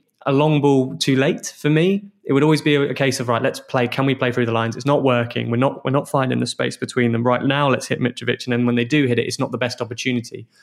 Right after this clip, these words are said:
or it's looking for the very best opening, the very best moment to try and go direct, get that flick on, get, get one of the wing backs in behind. Um, and that was probably the, the most concerning thing. I don't think we've really seen that too much from Fulham.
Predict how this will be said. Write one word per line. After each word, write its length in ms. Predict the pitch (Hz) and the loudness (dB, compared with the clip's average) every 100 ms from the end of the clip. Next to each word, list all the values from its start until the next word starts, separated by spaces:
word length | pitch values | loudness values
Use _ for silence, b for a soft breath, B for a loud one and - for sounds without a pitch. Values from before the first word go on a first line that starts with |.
| b - | b -6
or 100 | 127 | -4
it's 140 | - | 0
looking 240 | 135 127 | 0 -2
for 80 | 117 | -2
the 100 | 120 | -2
very 440 | 113 127 123 120 117 | 0 2 4 4 2
best 360 | 127 120 - | 0 -4 -2
opening, 460 | 120 127 123 113 113 | 0 0 0 -2 -2
the 80 | 113 | -2
very 280 | 123 123 | 0 0
best 220 | 120 117 127 | 0 -4 0
moment 400 | 123 120 117 - | 2 2 0 -2
to 100 | 117 | -4
try 260 | 131 117 | 0 0
and 200 | 113 110 b b b - | 0 -4 b b b 0
go 180 | 135 127 | 2 4
direct, 460 | 120 113 - - | 4 2 -2 -6
get 160 | 135 127 | -4 -2
that 200 | 131 - | -4 -2
flick 240 | 123 117 | -4 0
on, 180 | 117 113 | -2 -2
get, 260 | 123 - - - | -4 -6 -10 -4
get 140 | 143 | -2
one 100 | 127 | 0
of 40 | |
the 60 | 117 | 0
wing 200 | 113 113 | -2 -4
backs 200 | 110 - | -6 -8
in 80 | 113 | -6
behind. 380 | 110 117 107 107 b b b b b - | -2 -2 -4 -10 b b b b b -6
Um, 560 | 123 123 120 120 120 - _ _ _ _ - | -2 2 2 2 0 -10 _ _ _ _ -4
and 220 | 147 160 | -2 0
that 160 | 165 165 | 0 0
was 120 | 131 | 0
probably 380 | - 143 135 131 | 0 2 4 2
the, 280 | 131 - - | 0 -8 -6
the 80 | 143 | 0
most 180 | 143 139 | 2 2
concerning 300 | 156 151 147 | 0 0 0
thing. 140 | 160 | 0
I 40 | 131 | 0
don't 200 | 147 - | 0 -2
think 140 | 135 | -2
we've 160 | 127 120 | -2 0
really 420 | 135 139 135 123 | 2 4 4 2
seen 540 | - 139 123 120 120 127 | 0 0 2 2 -2 -4
that 220 | 123 117 - - - | -2 -2 -6 -12 -6
too 200 | - 135 | -2 0
much 300 | 143 - - | 0 -2 -4
from 160 | 143 | -2
Fulham. 420 | 131 143 147 156 | 0 2 2 0